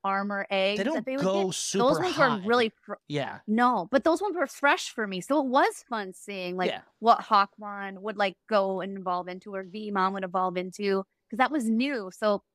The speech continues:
Speaker 1: like I said, they come out with these weird seasons, but I don't know. It's still, they try to keep it fresh, but I was eating it up as, like, an eleven-year-old.
Speaker 2: What's nice in
Speaker 1: <laughs> Like, it's
Speaker 2: O two, though,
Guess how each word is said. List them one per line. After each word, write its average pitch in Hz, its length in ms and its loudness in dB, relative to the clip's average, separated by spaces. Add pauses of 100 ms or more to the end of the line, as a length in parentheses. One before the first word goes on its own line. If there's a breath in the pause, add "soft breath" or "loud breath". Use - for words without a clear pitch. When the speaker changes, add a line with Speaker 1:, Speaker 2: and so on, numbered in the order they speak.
(160)
Speaker 1:
like 202 120 -2
I 190 40 0
said, 156 260 -2
they 202 100 0
come 277 160 -8
out 311 100 -4
with 277 100 -10
these 233 200 -6
weird 202 500 -6
seasons, 196 880 -2 (720)
but 294 180 0 (180)
I 214 80 -2
don't 175 140 2
know. 165 140 0
It's - 120 -12
still, 247 260 4
they 220 120 -2
try 254 200 0
to 247 60 -4
keep - 160 -12
it - 120 -6
fresh, 190 260 2
but - 200 -4 (200)
I 208 80 6
was 185 140 4
eating 175 180 -4
it 165 100 -4
up 160 180 -2
as, 160 180 -4
like, 156 160 -12
an - 120 -10 (320)
eleven-year-old. 165 580 0
Speaker 2:
What's 151 120 2
nice 233 380 0
in 214 140 -2
Speaker 1:
<laughs> - 40 -4
Like, 214 160 4
it's - 180 -2
Speaker 2:
O 214 60 0
two, 233 160 0
though, 147 480 -2